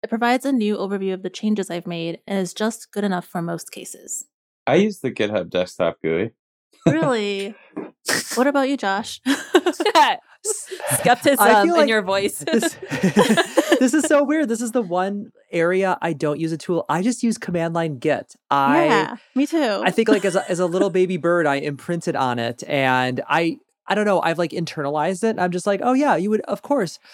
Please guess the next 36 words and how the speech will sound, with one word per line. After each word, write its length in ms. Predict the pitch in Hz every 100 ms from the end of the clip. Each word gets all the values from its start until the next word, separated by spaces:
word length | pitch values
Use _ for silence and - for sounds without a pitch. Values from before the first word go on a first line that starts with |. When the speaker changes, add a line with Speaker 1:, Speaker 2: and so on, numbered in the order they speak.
| - -
Speaker 4:
type 280 | 196 185 175
in 140 | 160
these 180 | 160 -
fifteen 640 | 190 180 - 185 170 160
odd 760 | - 160 156 151 147 147 151 277 _
Speaker 1:
<laughs> 80 | -
Speaker 4:
sort 300 | 269 233 -
of 80 |
English 320 | 190 165 165 226
Speaker 1:
Not 180 | 226
Speaker 4:
words 140 | 320 311
Speaker 1:
if 60 |
you 60 | 294
Speaker 4:
in 100 | 277
Speaker 1:
have 0 |
Speaker 4:
this." 100 | 156
Speaker 1:
aliases. 800 | 220 240 480 233 220 233 233 - _ _
<laughs> 200 | 208 190
Speaker 4:
I 80 | 262
don't 100 | 359
even 160 | 294
alias 340 | 247 381 175 -
it. 120 | 143
I, 120 | 180 208
I 160 | 180
just, 200 | 247 269
like, 200 | 220 294 294
Speaker 1:
<laughs> 80 | -
Speaker 4:
I've 140 | 196
internalized 500 | 247 185 247 269 165
the 100 | 151
whole 140 | 156 190
thing. 180 | 220 180
It's 160 | -
really 220 | 135 185 117
weird. 360 | 127 117 110